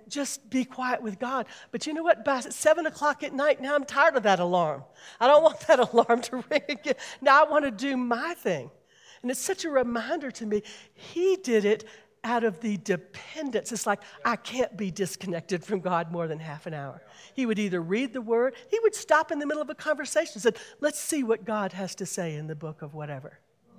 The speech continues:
Because he was so dependent on it.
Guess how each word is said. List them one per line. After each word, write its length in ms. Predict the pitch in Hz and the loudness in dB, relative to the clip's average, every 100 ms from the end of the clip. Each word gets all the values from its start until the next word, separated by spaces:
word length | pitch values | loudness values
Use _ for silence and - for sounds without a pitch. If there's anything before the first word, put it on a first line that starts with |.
| 170 - _ _ - - - | -20 -20 _ _ -20 -12 -8
Because 380 | 285 - 294 - | -8 -4 -4 -2
he 120 | 302 | -4
was 160 | 269 | -4
so 340 | - - 330 359 | -6 -6 -2 -2
dependent 960 | 349 254 - - 311 359 381 330 202 - | -2 -8 -12 -14 -6 -2 0 0 -2 -4
on 220 | 190 | -2
it. 60 | 175 | -2